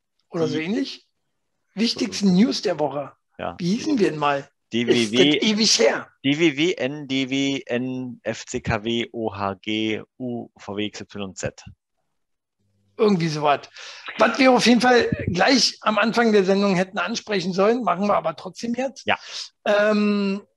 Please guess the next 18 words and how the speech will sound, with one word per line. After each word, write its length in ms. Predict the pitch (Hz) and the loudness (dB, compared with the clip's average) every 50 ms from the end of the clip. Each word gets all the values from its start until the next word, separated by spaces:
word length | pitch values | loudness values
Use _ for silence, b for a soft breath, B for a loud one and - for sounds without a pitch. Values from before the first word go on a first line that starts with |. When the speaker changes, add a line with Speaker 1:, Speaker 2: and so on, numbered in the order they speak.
| _ _ _ - | _ _ _ -6
Speaker 1:
ist, 320 | - 220 208 - - - 220 | -6 -4 -4 -6 -10 -10 -6
wir 60 | 151 180 | -2 -2
gehen 220 | 190 196 196 190 180 | 0 2 2 2 2
live 360 | 180 196 285 381 - - - _ _ - | 2 0 0 0 -4 -6 -12 _ _ -6
nächste 360 | 196 185 185 175 - - 180 | -4 -4 -4 -4 -4 -4 -2
Woche 200 | 226 233 - - | -2 0 0 -2
schon. 440 | 370 - 277 233 214 180 151 - _ _ _ | -4 -4 -4 -4 -4 -4 -6 -8 _ _ _
Speaker 2:
Nächste 320 | - 392 415 196 - 202 170 | -12 -12 -12 -8 -4 -2 2
Speaker 1:
Hier, 140 | 208 202 175 | 2 2 2
Speaker 2:
Woche. 100 | 156 135 | 0 -2
Speaker 1:
diese 320 | 160 214 294 349 359 330 | -6 -6 -4 -4 -4 -4
Woche 240 | 262 185 160 196 190 | -2 -2 -2 -2 -2
schon. 400 | - 208 185 185 175 160 160 - _ _ _ - | -2 -2 -2 -4 -4 -6 -8 -14 _ _ _ -12
Speaker 2:
Ja. 100 | - - | -12 -8
Speaker 1:
Nächste, 760 | 190 180 190 196 185 - 240 247 240 233 220 220 - - - 208 | -4 -4 -4 -4 -4 -2 0 2 2 2 0 -2 -6 -14 -14 -10
nächste, 480 | 202 220 240 - - - 277 226 185 175 - - _ 339 349 330 202 190 - _ _ _ _ _ | -8 -6 -6 -8 -8 -10 -8 -8 -8 -10 -12 -18 _ -20 -20 -18 -18 -20 -20 _ _ _ _ _
wann 300 | _ 190 180 208 311 320 | _ -2 0 0 2 0
eigentlich? 600 | - - 139 151 143 143 151 143 - - - _ | -2 -2 -4 -6 -6 -8 -8 -10 -10 -12 -16 _